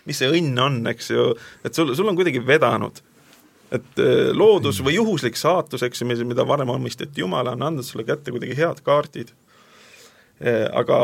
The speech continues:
loomulikult see tähendab ka seda, et väga paljudel teistel on antud halvad kaardid. Ja noh, nagu Maslow ütles, eks ju, et kui me anname igale potentsiaalile täisvõimsuse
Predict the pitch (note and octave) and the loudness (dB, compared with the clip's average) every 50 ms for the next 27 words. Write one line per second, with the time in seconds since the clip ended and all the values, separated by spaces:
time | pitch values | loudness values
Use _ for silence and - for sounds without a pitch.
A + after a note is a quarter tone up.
0 | - C#3 C#3+ D3+ D3 C3+ C3 C3 A#2 - B2+ C3 C#3 C3+ A#2+ A#2+ A#2+ B2+ D#3 D3 | 2 2 0 0 0 -2 -4 -4 -8 -8 -4 -4 -2 -2 -4 -6 -6 -4 -2 -2
1 | B2 G#2 - - _ _ - - - - - - - - - - _ _ - - | -2 -2 -4 -10 _ _ -20 -20 -20 -20 -20 -20 -20 -20 -20 -20 _ _ -10 -6
2 | - - - A#2+ C3+ B2+ B2 C3 C3 B2 B2 A#2+ B2+ D3 C#3+ - A#2 A#2+ A#2+ A#2+ | -4 -2 2 2 2 2 4 2 2 2 2 2 0 -2 -2 -2 -2 -2 -2 -2
3 | A#2+ A#2 A2+ - F3 F#3+ F#3 C#3+ - - - - - - - A2+ - - C#3 C#3 | -2 -4 -6 -2 -2 0 0 -2 -2 -2 -2 -2 -2 -4 -8 -14 -14 -16 -20 -20
4 | - - - - - - D3 D3+ D3+ - _ _ _ _ _ _ _ _ _ _ | -20 -20 -20 -20 -20 -20 -20 -20 -20 -20 _ _ _ _ _ _ _ _ _ _
5 | - _ _ _ - C3+ C#3+ D3+ D#3 C#3+ B2 C3+ D#3+ G#3+ G#3+ - - A#2 A#2 A2+ | -20 _ _ _ -2 0 2 2 2 0 0 2 2 2 0 2 2 2 2 2
6 | A2+ A2+ - A2+ G#2+ B2 A#2 - - A2+ - - B2+ C#3 D#3+ F3+ E3 D3 C#3+ C3+ | 2 0 -2 -2 -2 -2 -2 -2 -6 -6 -4 -4 -4 -2 -2 -2 -2 -4 -4 -6
7 | B2+ C3+ - - G3+ - D#3 C#3+ C#3 B2 - - - _ _ _ _ - - - | -6 -8 -8 -6 0 2 2 2 2 0 -2 -4 -10 _ _ _ _ -8 -8 -6
8 | - B2 B2 D#3+ F3 F#3 D#3+ C3+ A#2+ A#2 B2+ - D3 D#3+ C3 A#2+ D#3 D#3 D3 A#2+ | -4 -2 0 2 2 2 2 0 0 0 0 2 0 -2 -2 -2 -2 -2 -2 -4
9 | - - G#2+ G#2+ - | -6 -8 -8 -10 -10